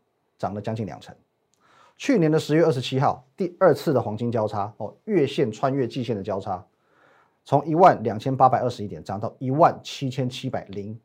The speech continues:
九点，涨点呢，四千八百八十八点，涨幅三成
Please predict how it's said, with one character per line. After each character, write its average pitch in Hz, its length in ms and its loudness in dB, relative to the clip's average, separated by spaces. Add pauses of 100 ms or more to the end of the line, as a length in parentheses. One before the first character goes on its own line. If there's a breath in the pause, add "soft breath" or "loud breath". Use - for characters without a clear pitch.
(160)
九 107 260 -8
点， 110 180 -10 (800)
涨 127 180 0
点 120 160 0
呢， 107 220 -8 (420)
四 - 320 -10
千 107 300 -8
八 98 220 -8
百 - 220 -18
八 92 140 -8
十 - 120 -14
八 78 200 -8
点， 82 180 -18 (360)
涨 87 240 -6
幅 98 140 -16
三 127 380 -4
成 98 300 -8